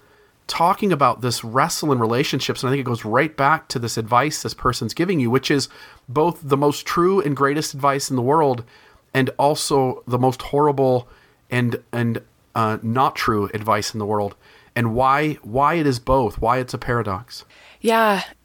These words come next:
Speaker 2: I, I think that, you know, in regards to sexuality and sex and, and intimacy in that regard, um, there's so much shame and, and cultural conditioning that we experience that makes it such a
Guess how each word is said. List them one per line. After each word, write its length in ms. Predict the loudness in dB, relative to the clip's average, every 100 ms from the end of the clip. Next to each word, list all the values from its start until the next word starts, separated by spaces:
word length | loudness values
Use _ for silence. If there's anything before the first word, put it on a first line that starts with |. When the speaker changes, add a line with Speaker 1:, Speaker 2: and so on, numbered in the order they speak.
| _ -4
Speaker 2:
I, 180 | -2 0
I 120 | 0
think 400 | 0 0 0 0
that, 440 | 0 2 0 0 -4 -2
you 100 | 0
know, 140 | 2 2
in 100 | 2
regards 420 | 0 0 0 -2
to 500 | 0 2 2 2 0
sexuality 640 | 0 0 0 2 2 2 0
and 120 | -2
sex 320 | 0 0 0
and, 220 | -2 -2 -4
and 420 | -4 -2 -4 -6 -14 -18 -18 -20 -20 -20 _ -2
intimacy 540 | 0 2 2 2 0
in 260 | 0 -2 2
that 180 | 0
regard, 480 | 2 2 2 2 0 0
um, 420 | 2 2 0 -4 _ -20 -20 -20 -20 -10
there's 240 | -4 0
so 260 | 0 2 0
much 280 | 0 -2 0
shame 580 | 0 2 2 2 2 0
and, 320 | 0 -4 -6
and 160 | -8 -6
cultural 480 | -2 0 2 0 0
conditioning 800 | -2 0 2 2 2 0 0 -2
that 220 | -4 -4
we 480 | -4 -4 -4 -6 -10 -6
experience 640 | -4 0 2 2 2 0
that 180 | 0 -2
makes 640 | -2 0 0 0 0 0
it 140 | 0
such 360 | 0 0 0 0
a 180 | -2